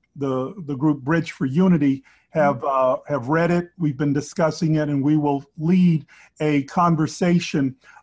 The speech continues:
Speaker 1: uh, from four thirty to five thirty on this new important book. And, uh, we're happy to say that we believe,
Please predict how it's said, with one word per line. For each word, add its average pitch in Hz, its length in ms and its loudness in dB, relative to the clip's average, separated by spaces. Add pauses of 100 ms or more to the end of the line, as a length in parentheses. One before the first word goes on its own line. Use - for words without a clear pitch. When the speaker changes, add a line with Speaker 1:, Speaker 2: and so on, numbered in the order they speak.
Speaker 1:
uh, 139 240 4
from 135 240 -4
four 175 240 -2
thirty 165 340 0
to 143 60 -4
five 156 420 0
thirty 135 380 -2 (100)
on 165 220 2
this 143 260 -2
new 139 240 2
important 135 580 -4
book. 139 300 -4 (380)
And, 143 380 0
uh, 131 300 0 (140)
we're 156 160 0
happy 156 320 0
to 135 80 -4
say 139 300 -2
that 131 260 -6
we 135 100 -2
believe, 147 540 -2